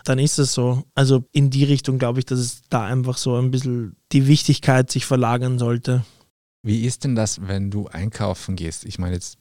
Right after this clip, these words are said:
Speaker 2: privat, nicht fürs Gasthaus.
Speaker 1: Hm.
Speaker 2: Hast du dann so deine verschiedenen Läden und gustierst dort und dort oder nervt dich das eher und du rennst
Speaker 1: Prinzip-,
Speaker 2: durch?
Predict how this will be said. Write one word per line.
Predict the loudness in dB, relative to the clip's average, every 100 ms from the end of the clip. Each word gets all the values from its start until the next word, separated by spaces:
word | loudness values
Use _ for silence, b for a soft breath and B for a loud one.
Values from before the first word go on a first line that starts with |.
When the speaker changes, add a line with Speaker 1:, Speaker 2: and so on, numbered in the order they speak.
| -18
Speaker 2:
privat, | -10 -6 -4 -6 -8 -10 -10
nicht | -12 -12
fürs | -16 -14 -14
Gasthaus. | -12 -14 -14 -16 -16 -6 2
Speaker 1:
Hm. | 4 4 -2 _
Speaker 2:
Hast | -10 -6
du | -4
dann | -4 -4
so | -6
deine | -6 -8
verschiedenen | -6 -6 -4 -2 -2
Läden | -2 -2 -4 -4 -4
und | -6 -8 -14 -14
gustierst | -16 -10 -6 -4 -6 _
dort | -8 -8 -8 -12
und | -6
dort | -6 -6
oder | -8 -6
nervt | -6 -4 -4 -4
dich | -8
das | -8 -8
eher | -8 -8
und | -10
du | -10
rennst | -8 -8 -10 _
Speaker 1:
Prinzip-, | -2 0 0 -2
Speaker 2:
durch? | -4